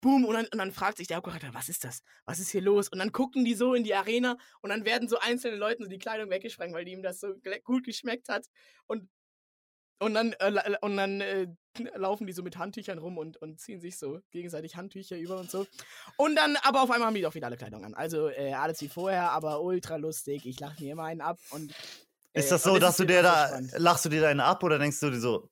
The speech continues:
Speaker 2: "Ja, ich fühl die jetzt, ich fühl jetzt diesen Direktor. Das muss so geil geschmeckt haben, ja."
Speaker 1: Also manchmal denke ich mir auch schon,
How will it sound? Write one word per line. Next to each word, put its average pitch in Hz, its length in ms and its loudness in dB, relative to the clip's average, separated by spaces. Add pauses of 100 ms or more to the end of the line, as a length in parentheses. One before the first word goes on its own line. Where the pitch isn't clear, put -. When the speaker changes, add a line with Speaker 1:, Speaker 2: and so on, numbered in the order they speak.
(140)
Speaker 2:
"Ja, 104 260 -2
ich - 160 -8
fühl 117 220 0
die 95 100 -2
jetzt, 92 260 -2
ich - 160 -4
fühl 107 220 2
jetzt 98 320 2
diesen 98 240 2
Direktor. 90 600 0 (540)
Das - 180 -6
muss 104 180 0
so 110 140 0
geil 104 260 2
geschmeckt 101 480 -2
haben, 95 180 -4 (180)
ja." - 100 4
Speaker 1:
Also 277 200 4
manchmal 285 460 2
denke 277 160 -2
ich - 80 -10
mir 254 160 0
auch 262 80 -4
schon, 254 260 -6